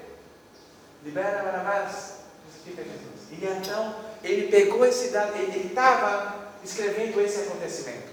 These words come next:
Pode passar? Esse é outro historiador, Gaio Suetônio.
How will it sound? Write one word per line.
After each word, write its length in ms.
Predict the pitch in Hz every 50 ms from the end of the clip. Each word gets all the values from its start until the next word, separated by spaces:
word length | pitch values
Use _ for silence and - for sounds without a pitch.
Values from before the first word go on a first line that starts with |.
| - -
Pode 160 | - 143 139
passar? 540 | 139 139 127 131 156 160 - - - - - - - - - - - - - - - - - - - - - - - - - - - -
Esse 240 | - 196 202 - 240
é 60 | 226
outro 640 | 226 233 247 240 240 240 233 233 226 214 202 202 196
historiador, 1080 | - - - 214 202 196 196 185 - - 190 202 220 233 240 - - - - - - -
Gaio 320 | - 180 185 202 208 208 196
Suetônio. 680 | - - 202 196 - 190 175 185 190 - 202 190 - -